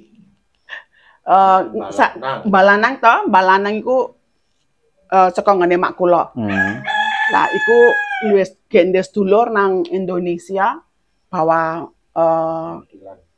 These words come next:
Speaker 1: mun-, eh,
Speaker 3: Muntilan.
Speaker 1: Muntilan, nggih.
Speaker 3: Oh, Muntilan, Yogyakarta ya?
Speaker 1: Nggih, oh. Kula mboten ngertos Muntilan ku pundi.
Speaker 3: Ah.
Speaker 1: <laughs> Pun liwat.
Speaker 3: Hmm.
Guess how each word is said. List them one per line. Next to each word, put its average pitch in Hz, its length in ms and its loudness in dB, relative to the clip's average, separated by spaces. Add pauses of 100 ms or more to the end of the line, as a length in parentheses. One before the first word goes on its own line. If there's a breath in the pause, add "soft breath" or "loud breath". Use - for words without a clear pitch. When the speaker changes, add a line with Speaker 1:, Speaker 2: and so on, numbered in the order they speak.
Speaker 1:
mun-, 196 340 -2
eh, 170 800 -2 (160)
Speaker 3:
Muntilan. 127 400 4
Speaker 1:
Muntilan, 104 240 0
nggih. 113 160 2
Speaker 3:
Oh, 117 80 2
Muntilan, 110 480 2
Yogyakarta 104 580 2
ya? 101 140 -4 (160)
Speaker 1:
Nggih, 180 220 -2
oh. 180 140 -2 (580)
Kula 190 160 0
mboten 180 240 -2
ngertos 262 320 0
Muntilan 220 320 0
ku 262 160 -6
pundi. 214 400 0
Speaker 3:
Ah. 95 720 -2
Speaker 1:
<laughs> - 80 -20
Pun 220 100 6
liwat. 208 640 0
Speaker 3:
Hmm. 311 220 4